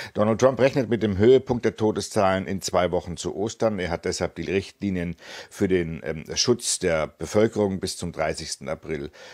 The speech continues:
verlängert. Das heißt also zu Hause bleiben, das heißt Social Distancing, das heißt Menschenansammlungen meiden, Restaurants, Lokale, Theater, Kinos sind ja ohnehin in den meisten Bundesstaaten geschlossen, die übrigens, ähm, häufig viel drastischere Maßnahmen ergriffen haben. Florida und Rhode Island zum Beispiel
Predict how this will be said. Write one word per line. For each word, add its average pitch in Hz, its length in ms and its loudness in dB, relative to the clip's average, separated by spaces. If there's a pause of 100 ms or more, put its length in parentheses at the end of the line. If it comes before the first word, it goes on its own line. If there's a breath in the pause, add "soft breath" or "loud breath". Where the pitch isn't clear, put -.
(340 loud breath)
verlängert. 110 420 4
Das 90 160 -2
heißt 80 220 0
also 71 220 -6
zu 80 200 -8
Hause 92 240 2
bleiben, 85 460 -2
das 78 180 -6
heißt 71 260 -4
Social 87 340 -2
Distancing, 87 720 -6
das - 200 -6
heißt 71 320 -6 (160 soft breath)
Menschenansammlungen 87 1040 -2
meiden, 95 420 2
Restaurants, 80 380 -4 (500)
Lokale, 80 480 -2
Theater, 78 460 -4
Kinos 78 400 -10
sind 78 120 -10
ja 82 120 -4
ohnehin 78 460 -8 (340 loud breath)
in 85 60 -10
den 85 100 -6
meisten 78 360 -2
Bundesstaaten 78 760 -4 (240 loud breath)
geschlossen, 110 400 0
die 117 80 2
übrigens, 107 480 2 (280 loud breath)
ähm, 98 280 0
häufig 117 340 2
viel 117 160 0
drastischere 90 540 0
Maßnahmen 76 480 -2
ergriffen 78 400 -8
haben. 85 240 2
Florida 85 500 0
und 78 140 -6
Rhode 78 240 -2
Island 87 320 -2
zum 82 160 -6
Beispiel 80 340 -2